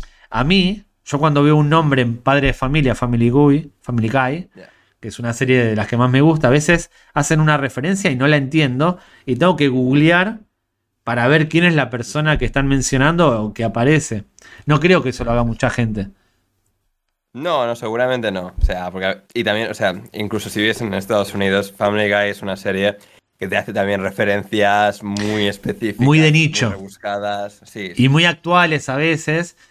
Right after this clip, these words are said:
Speaker 2: Sí, a
Speaker 1: Eh,
Speaker 2: veces también, sí.
Speaker 1: es distinto a Los Simpson, que si apareces en Los Simpson es porque ya eres conocido.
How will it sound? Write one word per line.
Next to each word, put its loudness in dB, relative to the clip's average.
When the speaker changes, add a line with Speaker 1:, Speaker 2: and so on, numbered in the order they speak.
Speaker 2:
Sí, -10
a -4
Speaker 1:
Eh, 0
Speaker 2:
veces -20
también, -20
sí. -20
Speaker 1:
es 2
distinto 0
a 2
Los 0
Simpson, 0
que -2
si -4
apareces -2
en 0
Los 0
Simpson -2
es -8
porque -6
ya -2
eres 0
conocido. 0